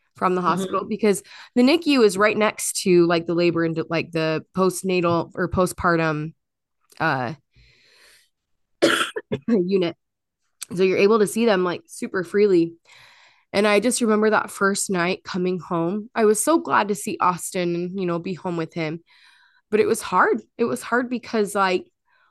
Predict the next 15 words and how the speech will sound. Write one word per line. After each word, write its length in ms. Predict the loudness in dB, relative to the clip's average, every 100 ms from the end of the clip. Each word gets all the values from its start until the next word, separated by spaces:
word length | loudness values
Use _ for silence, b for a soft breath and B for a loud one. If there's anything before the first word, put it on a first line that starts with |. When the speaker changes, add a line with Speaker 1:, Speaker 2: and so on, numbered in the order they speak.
| _
Speaker 1:
all 180 | 0 2
I 100 | 0
had 320 | 0 -2 -2
were, 140 | -2 -4
like, 240 | -4 -8
photos 640 | -4 0 2 0 -2 -6
to 140 | -12 -8
look 220 | -8 -8
at 120 | -12
him, 360 | -12 -12 -12 -14 _ -6
you 140 | -2
know? 280 | 0 0 -4 -8 _ -16 -10 -6
Speaker 2:
Yeah. 60 |
Speaker 1:
And, 320 | -4 -4 -8 -6
um, 480 | -2 0 -2 -4 -10